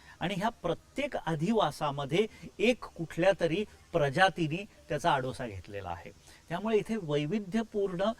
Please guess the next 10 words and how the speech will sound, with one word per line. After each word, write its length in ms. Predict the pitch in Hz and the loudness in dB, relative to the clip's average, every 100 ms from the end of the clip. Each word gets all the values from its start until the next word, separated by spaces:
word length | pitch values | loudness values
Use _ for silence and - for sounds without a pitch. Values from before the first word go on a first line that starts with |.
| - - | -10 -6
कीटक 360 | 151 127 196 139 | -4 4 4 4
आहेत 260 | 107 104 - - - - | -4 -6 -14 -20 -20 -8
आणि 180 | 156 190 | -2 -2
इथे 200 | 185 214 | 0 -2
कीटक 580 | 208 - 226 220 285 247 | -4 0 0 12 12 12
आहेत 260 | 202 208 214 - - - | 6 6 0 -6 -18 -2
त्यामुळे 320 | 185 202 214 | -2 2 0
इथे 180 | 180 202 | 2 -2
परागीभवन 800 | - 160 165 185 185 175 175 170 | 0 4 4 6 6 6 6 4
होतं, 420 | 151 127 143 | 0 0 -2